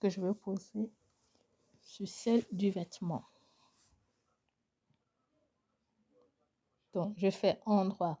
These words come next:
contre endroit et j'épingle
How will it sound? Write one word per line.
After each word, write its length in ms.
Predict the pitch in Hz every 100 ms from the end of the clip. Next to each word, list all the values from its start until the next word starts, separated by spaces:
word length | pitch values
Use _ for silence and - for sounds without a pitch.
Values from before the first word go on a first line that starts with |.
| _
contre 360 | 233 233 233
endroit 500 | 180 165 165 165 175 - _ _ _ _ _ _
et 140 | 190
j'épingle 760 | 170 165 - 175 180 190 208